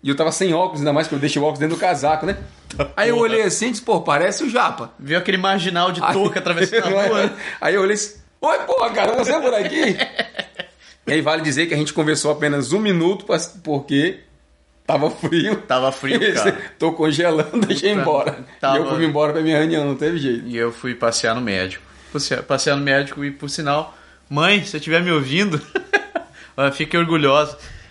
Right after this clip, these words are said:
Speaker 2: Perdi quatro quilos desde a união, última consulta.
Speaker 1: Olha aí que beleza.
Speaker 2: Ó, beleza.
Speaker 1: Karatê tá fazendo bem pra você.
Speaker 2: Cara, são, eu, eu fui, tava fazendo as contas, são quatro anos de karatê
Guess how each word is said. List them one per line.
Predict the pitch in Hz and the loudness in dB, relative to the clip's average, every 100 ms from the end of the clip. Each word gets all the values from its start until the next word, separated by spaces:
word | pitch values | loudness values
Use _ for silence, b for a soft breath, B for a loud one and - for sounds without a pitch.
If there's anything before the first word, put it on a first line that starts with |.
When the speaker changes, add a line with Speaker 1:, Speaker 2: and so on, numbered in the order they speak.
| B - _ | B -20 _
Speaker 2:
Perdi | - 156 139 | 2 2 2
quatro | 170 175 202 226 | 0 2 2 2
quilos | - 185 220 160 127 | -2 2 2 2 0
desde | 151 160 | 0 2
a | 160 | 2
união, | 160 156 170 170 | 2 0 0 -2
última | 147 185 180 | -2 -2 -2
consulta. | 165 170 139 160 170 170 117 | -2 -2 -2 -4 -6 -10 -6
Speaker 1:
Olha | 123 131 | 2 4
aí | 127 | 4
que | 120 | 2
beleza. | 120 120 113 110 | 2 2 2 -2
Speaker 2:
Ó, | 110 117 131 | -4 -2 -2
beleza. | 139 127 131 123 139 143 127 B B B B B - | -4 -4 -2 0 -2 -4 -10 B B B B B -2
Speaker 1:
Karatê | 139 135 120 | 0 2 0
tá | 123 | 0
fazendo | 135 139 127 156 | 2 0 0 0
bem | 135 | -2
pra | 113 | -2
você. | 110 107 | -4 -6
Speaker 2:
Cara, | - 156 120 | 0 2 2
são, | - 185 175 - | -2 -6 -8 -4
eu, | 190 156 | 0 0
eu | 175 175 | 0 -2
fui, | 180 | -4
tava | 180 180 | 0 0
fazendo | 180 185 | 2 -2
as | 214 | -2
contas, | - 165 | -4 -6
são | 165 139 | -6 -6
quatro | - 175 196 202 | 0 2 2 0
anos | 208 | 0
de | 185 | 0
karatê | 175 151 - 147 | 0 0 0 -6